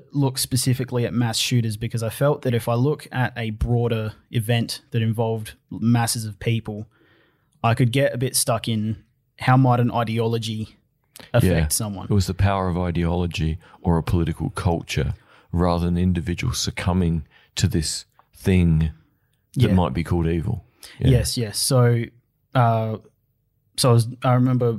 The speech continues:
Speaker 1: uh, before I talked about it, David, we discussed it in class, and you brought up how in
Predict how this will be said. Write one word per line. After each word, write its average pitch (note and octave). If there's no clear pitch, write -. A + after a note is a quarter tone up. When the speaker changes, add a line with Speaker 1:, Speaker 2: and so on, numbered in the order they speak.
Speaker 1:
uh, A#2
before B2
I A#2
talked A#2+
about A2+
it, A2
David, A#2
we A#2
discussed B2
it A#2+
in A2
class, A#2+
and A#2
you A#2
brought A#2
up A2
how A2
in G#2+